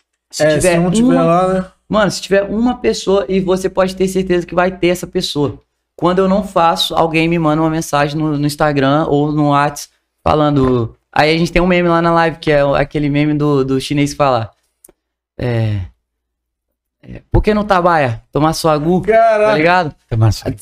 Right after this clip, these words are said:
Speaker 1: Aí, aí tem esse meme aí, tá ligado? Aí os cara, "Por que não trabalha, filha da puta?" Sei lá o que. Eu falo, eu falo, "Porra, foi mal, tô atrasado, mano. Tava no podcast hoje e tal." Tipo isso. Eu,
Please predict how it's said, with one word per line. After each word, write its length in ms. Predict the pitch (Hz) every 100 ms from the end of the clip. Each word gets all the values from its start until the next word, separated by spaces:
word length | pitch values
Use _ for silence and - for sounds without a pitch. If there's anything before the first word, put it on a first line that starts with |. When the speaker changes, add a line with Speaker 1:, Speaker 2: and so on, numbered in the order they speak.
| -
Speaker 1:
Aí, 760 | 147 147 160 160 156 143 - -
aí 360 | 147 147 160
tem 260 | 156 170 170
esse 260 | 170 -
meme 240 | 180 180 185
aí, 200 | 190 185
tá 80 | 156
ligado? 340 | 147 147 147 -
Aí 260 | 131 151
os 160 | 151 143
cara, 280 | - 151 135
"Por 140 | -
que 120 | 147 202
não 80 |
trabalha, 640 | 196 190 185 190 175 127 127
filha 180 | - 147
da 120 | 147
puta?" 380 | 147 160 143 135
Sei 140 | 135 147
lá 100 | 156
o 40 |
que. 120 | -
Eu 80 | 165
falo, 200 | 185 151
eu 220 | 165 165 165
falo, 220 | 180 151
"Porra, 280 | 185 190 165
foi 140 | 175
mal, 200 | 165 175
tô 80 | 165
atrasado, 460 | 160 175 170 175
mano. 120 | 175 156
Tava 180 | 147
no 80 | 156
podcast 480 | 170 160 165 165 165
hoje 200 | 170 165
e 40 |
tal." 160 | 170 151
Tipo 420 | - - _ 165
isso. 180 | 170 -
Eu, 220 | 170 180